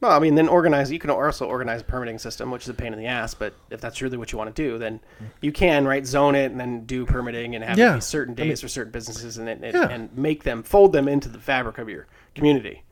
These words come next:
Speaker 2: There are plenty of provision, there are provisions in the ordinance that allow people to, if you need, if you wanna hire a food truck for an event and all that kind of stuff, you can totally do that.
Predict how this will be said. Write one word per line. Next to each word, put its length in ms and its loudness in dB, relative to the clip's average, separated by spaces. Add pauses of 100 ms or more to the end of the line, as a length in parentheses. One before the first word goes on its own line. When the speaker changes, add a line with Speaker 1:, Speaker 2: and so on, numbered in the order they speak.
(120)
Speaker 2:
There 100 10
are 40 8
plenty 280 6
of 100 2
provision, 520 6
there 120 8
are 20 2
provisions 560 6
in 80 2
the 80 2
ordinance 380 4
that 80 2
allow 240 2
people 320 0
to, 220 0
if 140 -8
you 140 4
need, 240 2
if 160 -2
you 80 0
wanna 120 0
hire 320 4
a 60 4
food 240 8
truck 300 2
for 120 -2
an 60 2
event 500 4
and 100 0
all 80 0
that 100 0
kind 140 -2
of 40 -4
stuff, 140 0
you 100 2
can 120 -12
totally 320 0
do 160 -6
that. 260 -10